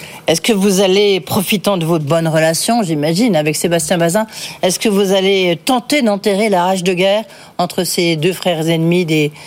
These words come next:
des grands lieux parisiens, euh, que sont donc Benjamin Patou et, et, et Laurent Gourcuff, euh, qui pour l'instant ne se parlent qu'à travers, euh, des juges d'instruction ?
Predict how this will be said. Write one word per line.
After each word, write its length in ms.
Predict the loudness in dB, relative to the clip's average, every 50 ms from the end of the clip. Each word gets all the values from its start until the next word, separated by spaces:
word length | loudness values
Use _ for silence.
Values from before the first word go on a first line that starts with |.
| -20 -20 -14 -4 -2
des 80 | -2 -2
grands 240 | 0 0 0 0
lieux 480 | 2 2 2 2 2 2 2 2 0 0 -2
parisiens, 720 | -4 -2 0 0 0 0 0 0 0 0 2 2 2 2
euh, 160 | 2 0 0 -2 -4 -12 -20 -20 -20 -8 -4
que 100 | -4 -4
sont 220 | -2 -2 -2 -2
donc 320 | 0 0 0 0 -2 -4
Benjamin 480 | -2 0 0 2 2 2 2 2 0 0
Patou 460 | 0 -2 -2 -2 -2 0 0 2 2
et, 240 | 2 2 2 0 -2 -6 -12 -14 -14 -14 -8 -4 0
et, 320 | 0 2 2 2 2 2
et 20 | 2
Laurent 280 | 2 2 2 0 0
Gourcuff, 580 | 0 0 -2 -4 -4 -2 -2 -2 -2 -2 -2 -2
euh, 100 | -2 -2
qui 160 | -2 -4 -4
pour 160 | -2 0 0
l'instant 300 | 0 0 0 0 0 0
ne 100 | 0 0
se 160 | 0 -2 -2 -2
parlent 240 | 0 0 -2 0
qu'à 120 | 0 -2 -2
travers, 460 | -2 -2 -2 0 2 0 0 0 0
euh, 180 | 0 0 0 -2 -4 -10 -14 -14 -8 -4
des 100 | -2 -2
juges 200 | 0 0 0 0
d'instruction ? 600 | 0 0 0 -2 -2 -2 -2 0 0 0 0 0